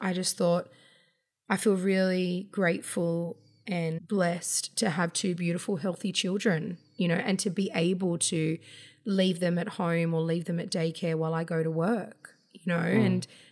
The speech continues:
Speaker 1: there are beautiful families
Speaker 2: Supervised.
Speaker 1: out there.
Speaker 2: She leaves
Speaker 1: Yeah,
Speaker 2: them at home
Speaker 1: supervised,
Speaker 2: supervised.
Speaker 1: supervised.
Speaker 2: Just, just
Speaker 1: Absolutely.
Speaker 2: so you know. Yeah, yeah.
Speaker 1: Absolutely,
Speaker 2: Yep.
Speaker 1: yeah. God, I've gotta put that one in. Thanks, Scotty. But no, jokes aside, like, you know, there are,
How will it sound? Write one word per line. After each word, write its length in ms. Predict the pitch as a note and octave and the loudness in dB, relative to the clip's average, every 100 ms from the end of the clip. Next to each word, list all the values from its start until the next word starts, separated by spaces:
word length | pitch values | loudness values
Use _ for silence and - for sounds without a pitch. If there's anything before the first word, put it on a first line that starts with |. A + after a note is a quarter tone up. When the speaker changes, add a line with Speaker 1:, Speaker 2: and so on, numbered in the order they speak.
| _ - | _ 0
Speaker 1:
there 260 | F#3+ F3+ F3+ | 4 6 4
are 160 | F3+ - _ | 0 -14 _
beautiful 420 | - F#3+ G3+ - | 0 2 2 0
families 260 | G3+ - E3+ D#3 G3 | -2 4 6 8 6
Speaker 2:
Supervised. 60 | A2 | 4
Speaker 1:
out 260 | E3 - | 0 -2
there. 340 | F3 D#3 E3 G#3+ - | -4 -2 -4 -6 -6
Speaker 2:
She 200 | - D3 | -4 0
leaves 200 | D3+ C#3+ | 2 4
Speaker 1:
Yeah, 60 | |
Speaker 2:
them 60 | A3+ | 4
at 40 | |
home 180 | - - A#2+ | 4 4 4
Speaker 1:
supervised, 260 | D3+ D3 | 4 4
Speaker 2:
supervised. 0 | |
Speaker 1:
supervised. 540 | - D#3 - C#3 - - | 4 4 2 0 -2 -4
Speaker 2:
Just, 240 | B2+ - | -6 -4
just 100 | - | 0
Speaker 1:
Absolutely. 400 | G3 C#3 E3 C#3+ | 2 2 0 -2
Speaker 2:
so 60 | B2+ | -4
you 60 | |
know. 60 | C3+ - | -10 -6
Yeah, 80 | A#2+ - | -8 -8
yeah. 260 | A#2+ - - - - - | -18 -18 -20 -20 -20 -4
Speaker 1:
Absolutely, 500 | F#3 F3 - E3 D#3 | 0 2 2 2 2
Speaker 2:
Yep. 200 | D#3 D3+ | 2 2
Speaker 1:
yeah. 60 | - | 0
God, 160 | C#3+ D3+ | 0 0
I've 120 | - | 2
gotta 120 | - | 0
put 160 | - - | 0 -2
that 140 | - | -2
one 100 | - | -6
in. 100 | D#3 | -8
Thanks, 280 | - E3 - | -8 -8 -8
Scotty. 260 | - F3+ G3 - | -6 -6 -4 2
But 140 | B3+ | 6
no, 140 | C4 | 6
jokes 320 | A#3+ A3+ A3+ G#3+ | 6 4 4 2
aside, 460 | - G3+ G3+ F#3 | 4 4 6 4
like, 200 | F3+ F#3 | 4 2
you 60 | A3+ | 2
know, 140 | F3+ | 2
there 260 | F#3+ G3 G3 | 4 6 8
are, 320 | F#3+ F3+ F#3 | 10 10 8